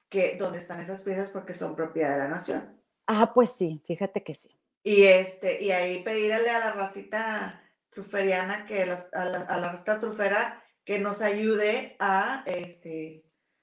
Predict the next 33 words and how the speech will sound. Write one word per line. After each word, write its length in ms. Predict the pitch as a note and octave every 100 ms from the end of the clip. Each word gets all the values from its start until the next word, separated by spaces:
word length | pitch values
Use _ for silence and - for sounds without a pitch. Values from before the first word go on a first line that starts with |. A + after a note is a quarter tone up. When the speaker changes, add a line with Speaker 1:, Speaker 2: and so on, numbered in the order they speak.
| _ _
Speaker 1:
¿no? 420 | E3+ F#3+ D#4+ - -
A, 160 | F3 F3 -
a, 180 | F#3 F3+ -
a 100 | F3
que 220 | - F3+ F3
se 120 | F3+
haga 260 | D#3+ E3 F#3
eso. 380 | F#3 - - - _ _ _
Speaker 2:
¿Cómo 220 | - C4
estamos 400 | D#4+ E4 E4+ F4+
en 120 | E4+ D4
Instagram, 440 | D4 D4 B3+ G#3+
comadre? 300 | G3+ G3 F#3
Porque 260 | G3 G#3 G#3
no 140 | G#3+
pedí 240 | D4+ D4
que 80 | A#3+
nos 160 | D4 C#4
apoyaran 380 | C4 G3 F#3+ G#3
en 100 | G3
Instagram, 340 | G3 G3+ G3+
fíjate. 280 | F#3+ F#3 - _ _ _ _ _
Speaker 1:
Trufas 400 | C#4+ C#4+ D4 C#4+
Blancas 360 | C#4+ C4+ C#4 C4+
Oficial. 440 | - G#3+ - - - - _ _
Speaker 2:
Ok, 360 | - G3+ G#3+ -
está 920 | G3+ G3 G#3 F#3+ D#3+ _ _ _ F3
bien, 280 | F#3 F3+ G3
para 120 | A3
que 100 | G#3
nos 120 | F3
busquen 300 | E3+ E3+ A#3
ahí. 340 | G#3+ F#3 E3